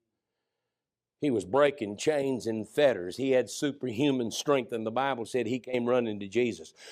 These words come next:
But brother, when he got there, it wasn't him that was talking. It was the demon within him.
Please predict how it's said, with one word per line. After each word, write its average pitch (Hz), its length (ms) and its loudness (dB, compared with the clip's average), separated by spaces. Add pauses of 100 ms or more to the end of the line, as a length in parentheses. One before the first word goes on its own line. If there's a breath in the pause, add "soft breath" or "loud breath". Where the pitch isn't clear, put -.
(160 loud breath)
But 117 160 2
brother, 139 260 6
when 131 180 0
he 139 120 -2
got 139 320 4
there, 113 140 2
it - 100 -2
wasn't 107 300 -2
him 120 260 0
that 110 140 -8
was - 100 -20
talking. 113 380 -2
It 101 120 -10
was 82 120 -16
the 90 100 -8
demon 90 480 -2
within 95 300 -8
him. 107 60 -20